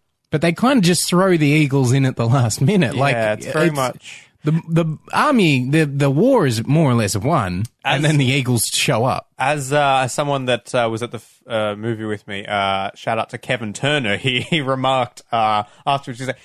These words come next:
Speaker 2: "It seems that the best way to win a, a war, a battle in Middle-earth is just to have giant eagles." Or are they
Speaker 1: Yeah.
Speaker 2: hawks? Are they j-, eagles or hawks?
Speaker 1: Eagles.
Speaker 2: Eagles,
Speaker 1: Yeah.
Speaker 2: okay.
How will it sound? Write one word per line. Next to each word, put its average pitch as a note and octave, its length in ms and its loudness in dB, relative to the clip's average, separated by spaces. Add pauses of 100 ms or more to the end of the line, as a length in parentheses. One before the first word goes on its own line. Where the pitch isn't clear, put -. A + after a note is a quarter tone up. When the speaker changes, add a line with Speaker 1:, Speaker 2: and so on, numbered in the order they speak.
(200)
Speaker 2:
"It F#3 120 -10
seems C4+ 300 0
that C#4+ 140 -2
the G#3+ 80 -4
best A3 400 -4
way G#3+ 140 2
to G3+ 80 2
win F3 280 0
a, C#3+ 220 -4 (280)
a D#3 140 0
war, C3+ 600 0 (200)
a C#3 60 0
battle A#2 760 -4 (380)
in C3+ 160 0
Middle-earth C3+ 400 0
is C3 100 -2
just - 200 -4
to B2+ 60 0
have A2+ 180 -4
giant A#2 480 -2
eagles." F2+ 680 -8
Or F3+ 100 0
are - 20 0
they A3 100 2
Speaker 1:
Yeah. F#3+ 120 -2 (100)
Speaker 2:
hawks? A2 360 -6
Are F3+ 80 -6
they G3 120 -2
j-, - 140 -14
eagles B3 340 -2
or F#3+ 80 0
hawks? - 440 -6
Speaker 1:
Eagles. B2+ 680 -2
Speaker 2:
Eagles, A#2+ 480 -2
Speaker 1:
Yeah. C#3+ 80 -2
Speaker 2:
okay. F#2+ 320 -2